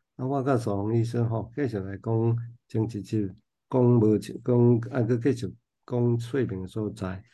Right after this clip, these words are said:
哦，因为迄是一个政治创伤，啊，就一般的创伤来讲，大家甲人当作迄是一个黑暗面，大家拢无爱去看。哦，我想这嘛是事实，无毋对。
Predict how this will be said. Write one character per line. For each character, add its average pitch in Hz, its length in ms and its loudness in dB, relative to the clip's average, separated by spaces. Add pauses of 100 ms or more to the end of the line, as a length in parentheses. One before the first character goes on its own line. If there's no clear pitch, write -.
(340)
哦， 104 240 -2
因 113 100 2
为 107 320 2
迄 - 20 -6
是 110 120 -2
一 104 480 2
个 117 80 -8 (360)
政 143 280 0
治 104 180 -2
创 107 260 -4
伤， 123 340 0
啊， 117 140 -2
就 117 140 -6
一 143 80 -2
般 143 280 -2
的 117 80 0
创 110 260 -6
伤 113 240 -2
来 104 160 -2
讲， 101 320 -4
大 101 120 -6
家 95 180 -2
甲 104 200 -4
人 110 240 2
当 117 220 4
作 113 180 2
迄 113 80 0
是 - 200 -8
一 95 200 -4
个 98 100 -6
黑 104 160 -4
暗 123 220 -2
面， 101 320 2 (400)
大 101 120 -4
家 98 100 -2
拢 120 160 2
无 117 60 2
爱 117 160 4
去 117 160 -2
看。 - 220 -10 (280)
哦， 98 200 -4
我 123 80 0
想 120 160 4
这 135 160 2
嘛 110 140 4
是 87 240 -6
事 90 260 -6
实， 113 200 -2
无 107 160 -2
毋 90 160 -6
对。 101 200 -4